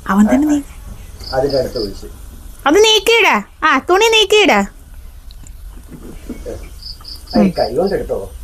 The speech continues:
Speaker 2: ഉം.
Speaker 1: ഉം, ഉം, ഉം.
Speaker 2: ഏ, ഏ.
Speaker 1: ഓ.
Speaker 2: ആ, ഇനി അടുത്തടുത്ത് ഒഴിച്ചേ. കണ്ട? അടുത്തടുത്ത് ഒഴിച്ച് ഇനി അങ്ങോട്ട് നീക്കിയിടുവേ.
Speaker 1: ഇത് തൂത്ത് തൂത്ത് ഇന്ന് കുറ്റിമുക്ക് വരെ പോകുമെന്ന് തോന്നുന്നു.
Speaker 2: ഇവൻ മറിഞ്ഞു വീഴും, അതാണ്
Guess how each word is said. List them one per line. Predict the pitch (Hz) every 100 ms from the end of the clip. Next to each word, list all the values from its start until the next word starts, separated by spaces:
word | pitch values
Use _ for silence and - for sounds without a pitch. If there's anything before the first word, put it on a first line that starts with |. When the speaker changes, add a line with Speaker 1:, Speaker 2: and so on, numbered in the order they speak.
| -
Speaker 2:
ഉം. | 110 101 - - - - - - - - 262
Speaker 1:
ഉം, | 208 -
ഉം, | 233 - 320
ഉം. | 294 -
Speaker 2:
ഏ, |
ഏ. | 117 - - -
Speaker 1:
ഓ. | 226 - -
Speaker 2:
ആ, | 139
ഇനി | 131 147
അടുത്തടുത്ത് | 156 - 185 180
ഒഴിച്ചേ. | 156 170 196 - -
കണ്ട? | - - - - - - - 143
അടുത്തടുത്ത് | 139 175 170
ഒഴിച്ച് | 147 165
ഇനി | 151
അങ്ങോട്ട് | 160 147 156 139
നീക്കിയിടുവേ. | 131 127 113 262 285 277 262
Speaker 1:
ഇത് | 254 285
തൂത്ത് | 285 294 302
തൂത്ത് | 392 359
ഇന്ന് | 370
കുറ്റിമുക്ക് | 381 320 254 330 349 349
വരെ | 359
പോകുമെന്ന് | 370 302 311 349 285
തോന്നുന്നു. | 220 254 277 269 - - - - - - - - - -
Speaker 2:
ഇവൻ | 170 220
മറിഞ്ഞു | 196 185 214 254
വീഴും, | 202 175
അതാണ് | 170 202 180